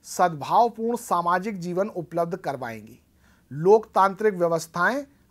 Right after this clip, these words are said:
अनेक तरह के सामाजिक विभाजनों को संभालती हैं।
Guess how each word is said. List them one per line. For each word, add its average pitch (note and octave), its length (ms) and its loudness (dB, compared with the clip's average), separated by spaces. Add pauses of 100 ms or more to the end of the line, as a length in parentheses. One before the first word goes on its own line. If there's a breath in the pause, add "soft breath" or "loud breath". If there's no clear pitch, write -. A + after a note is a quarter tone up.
(120)
अनेक B3 400 -2
तरह F3+ 200 2
के A3+ 160 -4
सामाजिक F3 560 -2
विभाजनों D3 560 -8
को B3+ 320 0 (160)
संभालती D#3 760 -4
हैं। A2+ 200 -20